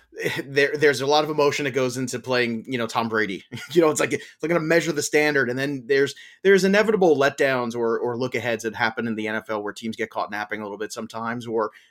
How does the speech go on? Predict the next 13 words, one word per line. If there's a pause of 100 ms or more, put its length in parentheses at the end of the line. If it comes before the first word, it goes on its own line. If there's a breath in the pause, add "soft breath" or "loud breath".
(120 soft breath)
there's
a
little, (100)
you
know,
just
letdown
after
a
very
big
game.
And